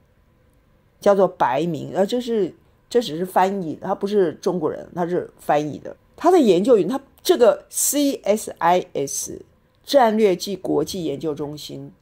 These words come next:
它不是一个单纯的学术研究机构，它甚至不是研究机构，它就是一个赤裸裸的反华组织，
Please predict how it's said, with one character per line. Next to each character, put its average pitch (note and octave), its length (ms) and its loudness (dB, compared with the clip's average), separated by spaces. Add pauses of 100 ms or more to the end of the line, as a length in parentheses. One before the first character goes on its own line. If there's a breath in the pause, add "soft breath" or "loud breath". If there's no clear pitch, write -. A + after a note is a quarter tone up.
(320)
它 A#3 180 0
不 A#3 200 -6
是 F#3+ 240 -4
一 E3 160 -6
个 D#3 320 0 (920 soft breath)
单 B3 200 4
纯 C#3 280 -8
的 C#3 280 -2 (160)
学 - 480 -2
术 F#3 240 -2
研 C#3 160 -4
究 C#3 200 -2
机 C3 260 -12
构， C3 240 -6 (400)
它 - 180 -6
甚 A3 320 -2
至 F#3+ 140 -2
不 D#3 220 -6
是 D#3 280 -10 (100)
研 B2+ 200 -8
究 C#3+ 160 -4
机 C3 220 -12
构， - 240 -6 (200)
它 - 180 -2
就 G#3 180 -2
是 F#3 200 -6
一 C#3+ 140 -6
个 C#3 260 -4
赤 - 240 -2
裸 D3+ 240 2
裸 D3 200 -4
的 - 200 -6 (420 soft breath)
反 A#2 460 0
华 - 380 -10
组 - 220 -16 (120)
织， G2+ 380 -12